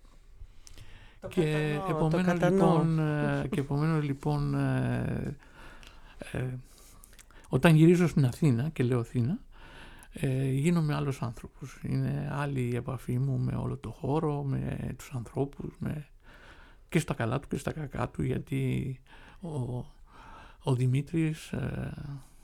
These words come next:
Speaker 2: ξυπνάει μέσα μου.
Speaker 1: <laughs> Μάλιστα. Άρα η ταυτότητα ξυπνάει όταν βρίσκεστε εδώ.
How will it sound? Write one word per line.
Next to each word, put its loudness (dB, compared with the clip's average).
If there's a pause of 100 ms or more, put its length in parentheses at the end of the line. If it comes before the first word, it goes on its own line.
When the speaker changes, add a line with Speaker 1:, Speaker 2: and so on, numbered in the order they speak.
(460)
Speaker 2:
ξυπνάει 4
μέσα -2
μου. -6 (680)
Speaker 1:
<laughs> -2
Μάλιστα. 0 (640)
Άρα 4
η 4 (640)
ταυτότητα 2
ξυπνάει 4
όταν 0
βρίσκεστε -2
εδώ. -2